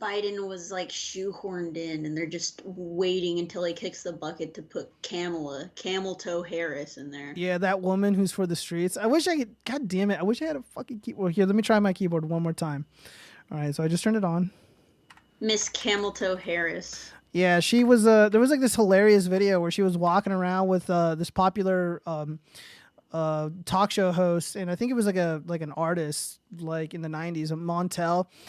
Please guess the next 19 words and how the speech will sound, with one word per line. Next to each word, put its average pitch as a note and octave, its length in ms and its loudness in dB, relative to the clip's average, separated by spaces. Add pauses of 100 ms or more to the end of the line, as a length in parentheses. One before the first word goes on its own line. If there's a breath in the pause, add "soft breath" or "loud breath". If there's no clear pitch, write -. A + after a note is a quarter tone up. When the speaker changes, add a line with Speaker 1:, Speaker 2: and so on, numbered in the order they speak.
(280 loud breath)
Speaker 2:
and G3+ 200 2
he G#3+ 100 6
was, A3+ 180 4
like, A3 140 6
walking G3 480 2
with, F3+ 120 -2
like, F3 160 -4
these D#3 180 -4
women, E3 640 -4
uh, E3 200 -4
like, E3+ 100 -4
on E3+ 80 -4
the D#3+ 100 -4
red E3+ 200 -4
carpet E3+ 400 0
or D#3 60 -2
whatever, D3+ 600 -2
and, F3+ 400 0
um, E3 380 2